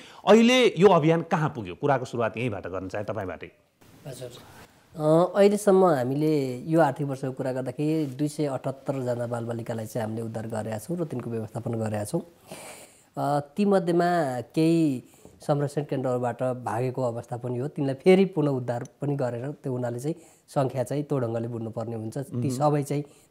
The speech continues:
Speaker 2: नयाँ बालबालिका चाहिँ होइनन्। अ, सडक बालबालिका किन पनि भाग्छन् भन्दाखेरि तिनीहरू सडकमा वर्षौँदेखि बसिरहेका हुनाले त्यहीँ अभ्यस्त हुन्छन्, त्यो कारणले भाग्ने सम्भावना हुन्छ। त्यो भएर तिनीहरूलाई हामीले बारम्बार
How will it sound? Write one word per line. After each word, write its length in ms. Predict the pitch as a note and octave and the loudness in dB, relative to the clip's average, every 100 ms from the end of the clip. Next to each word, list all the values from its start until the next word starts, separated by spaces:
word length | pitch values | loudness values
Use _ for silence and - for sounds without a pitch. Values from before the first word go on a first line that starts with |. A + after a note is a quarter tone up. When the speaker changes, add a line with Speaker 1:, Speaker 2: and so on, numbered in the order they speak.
| C3+ | 2
Speaker 2:
नयाँ 300 | D#3+ E3+ D3+ | 6 6 4
बालबालिका 460 | C3 B2 A#2 A#2+ | 0 -2 -4 -6
चाहिँ 180 | A#2+ A2 | -6 -6
होइनन्। 260 | A#2 A#2 E3 _ _ _ _ _ _ - | -4 -4 -6 _ _ _ _ _ _ -8
अ, 80 | C#3+ | -4
सडक 260 | - F3 F3+ | 0 0 2
बालबालिका 400 | E3+ E3+ E3 E3 | 0 0 0 -2
किन 240 | - G3 | 0 0
पनि 200 | G3 A3 | 2 2
भाग्छन् 380 | C3+ A#2 D#3 C3+ | 0 -2 -4 -4
भन्दाखेरि 560 | A#2+ B2 D#3+ G3 E3+ _ _ _ _ - | -6 -4 -2 -2 -4 _ _ _ _ 0
तिनीहरू 280 | F3 E3+ F3 | 2 2 0
सडकमा 440 | - D#3 D#3 D#3+ | -2 -2 0 0
वर्षौँदेखि 500 | D3+ D#3 F#3+ F3 D3+ | 2 2 2 -2 -2
बसिरहेका 360 | C#3+ C3 C#3 B2 | -4 -6 -6 -6
हुनाले 200 | B2 D#3 | -6 -2
त्यहीँ 200 | G3 E3 | 0 0
अभ्यस्त 320 | C#3 B2+ - | -2 -6 -8
हुन्छन्, 240 | A#2 C#3 | -8 -6
त्यो 140 | F#3+ F3+ | -4 -4
कारणले 400 | D3 C#3 C#3+ C#3 - _ _ A2 | -2 -4 -6 -8 -14 _ _ -4
भाग्ने 220 | B2 C3 | -2 -2
सम्भावना 300 | C3 A#2+ A#2+ | -6 -8 -6
हुन्छ। 120 | B2 | -6
त्यो 240 | G3 D#3 | -4 -2
भएर 160 | C3+ C#3+ - - _ _ - | -2 -4 -6 -12 _ _ -2
तिनीहरूलाई 400 | D3+ C#3 D3 D3 | 0 0 -2 -4
हामीले 300 | B2+ B2+ C#3 | -4 -4 -6
बारम्बार 640 | C#3+ C#3+ D3+ D#3+ E3+ F3+ | -8 -2 2 2 2 0